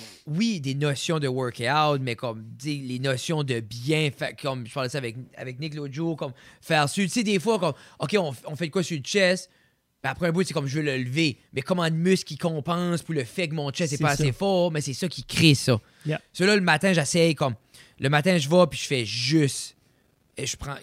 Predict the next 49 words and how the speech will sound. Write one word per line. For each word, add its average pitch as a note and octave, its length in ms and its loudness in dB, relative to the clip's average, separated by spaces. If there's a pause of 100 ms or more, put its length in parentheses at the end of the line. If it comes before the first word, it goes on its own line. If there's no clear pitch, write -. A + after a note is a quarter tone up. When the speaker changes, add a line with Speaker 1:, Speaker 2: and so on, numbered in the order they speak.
Speaker 1:
comme, C3+ 160 -8
les C3 220 -2
élastiques, C#3 480 0
comme, C#3 160 -2 (240)
tout A3+ 100 4
Speaker 2:
Oui. G3+ 140 10
Speaker 1:
va D#3 180 4
être D3+ 180 0
orienté D#3 680 2
sur D3 460 0 (520)
stretcher, - 800 -2
puis B2 120 -6
il - 20 -6
m'a C3 140 -2
dit B2 100 0
Speaker 2:
Yeah. D3+ 100 4
Speaker 1:
la C#3+ 40 2
manière, C#3+ 320 2
stretcher C#3 360 -2
différentes C3+ 420 -2
manières, C3 360 -2
puis A#2 100 -10
tout G#2+ 60 -14
ça, C3+ 180 0
c'est B2 120 -4
comme, A#2+ 180 2 (240)
I'm B2+ 100 0
gonna B2+ 180 2
focus C#3 380 0
on C3+ 60 0
Speaker 2:
À C3+ 60 0
y - 20 2
Speaker 1:
that C3 160 4
Speaker 2:
mettre B2+ 100 2
Speaker 1:
more. D3 220 2
Speaker 2:
tes F3 40 -4
coudes, D#3+ 340 0
à C#3+ 60 -2
y D3 120 0
mettre D3 240 0
tes D3 120 0
Speaker 1:
Mais C3+ 140 2
c'est D#3+ 160 4
Speaker 2:
yeah. C#3+ 80 4
Speaker 1:
ça. C3+ 400 2
Puis, D#3 240 0 (200)
mais D3+ 260 4
c'était D#3+ 200 -2
super, E3+ 500 0